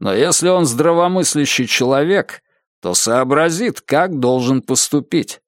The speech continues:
В конце концов, он несёт ответственность не только за её жизнь». «А если он откажется?» Терри пожал плечами.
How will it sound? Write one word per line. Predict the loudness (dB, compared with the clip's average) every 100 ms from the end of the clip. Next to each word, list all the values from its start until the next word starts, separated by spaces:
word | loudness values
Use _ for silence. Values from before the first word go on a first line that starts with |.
| _ _ _ _
В | -12
конце | -4 -2 0 0 0
концов, | 2 0 2 2 2 0 -6 -8
он | -4 0
несёт | 0 0 0 0 0
ответственность | -2 0 -2 -2 0 0 0 0
не | 2 0
только | -2 -2 0 0 -2
за | 0 0
её | 2 2 0 -2 -6
жизнь». | -8 -10 -10 -16 -20 _ _ _ _ _ _ _ _ _ _ _ _
«А | -4 0
если | 0 0 0 0
он | 0 2
откажется?» | -2 -4 -4 -4 -2 -4 -2 0 -2 -4 _ _ _ _ _ _ _ _
Терри | 0 2 2
пожал | 0 0 -2
плечами. | -2 -4 -2 -4 -6 -12